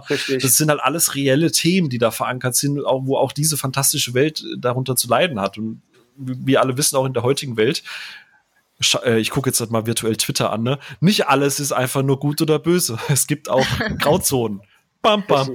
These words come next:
Speaker 2: bam.
Speaker 1: Und das schafft die Serie halt für mich
Speaker 3: Überraschung.
Speaker 1: einfach wunderbar. Aber im Gegenzug dazu hat sie auch wieder Wohlfühlmomente, auch wenn sie eine tragische Note haben, ne? Ihr sagt's grad, ich bin eigentlich auch nicht der allergrößte Kitsch-Freund,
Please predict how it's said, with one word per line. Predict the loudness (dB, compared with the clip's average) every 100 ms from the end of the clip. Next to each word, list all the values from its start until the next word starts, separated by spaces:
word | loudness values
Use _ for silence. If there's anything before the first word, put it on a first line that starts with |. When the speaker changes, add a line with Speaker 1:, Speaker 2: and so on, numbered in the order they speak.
| -4
Speaker 2:
bam. | -2 -4 -6 -4
Speaker 1:
Und | 0
das | 2 2
schafft | 0 -2
die | -6
Serie | -2 -2 0 2
halt | 2
für | 2 0
mich | 0 0
Speaker 3:
Überraschung. |
Speaker 1:
einfach | -2 -2 -6
wunderbar. | -4 -2 0 2 0 0
Aber | 0 2 2
im | 0
Gegenzug | 0 2 2 -4 -4
dazu | 2 2 2 -2 -4
hat | -4
sie | -4 -4
auch | -2
wieder | 2 2 2 -6 _ -4
Wohlfühlmomente, | 2 2 2 -4 -2 0 0 0 0
auch | 0 2
wenn | 0
sie | 0 -2
eine | -2
tragische | 0 0 -2 -4
Note | -8 -4 -4 -4
haben, | -4
ne? | -2 -2 -4 -20 _
Ihr | 2
sagt's | 4 2 0
grad, | -6
ich | -4
bin | -6 -4
eigentlich | 2 4 4 -2 -8 -6 -4 0
auch | 0 -2 -10
nicht | -8 -2
der | -2
allergrößte | 0 -2 0 -4 -4
Kitsch-Freund, | -6 -6 -6 -2 -2 -2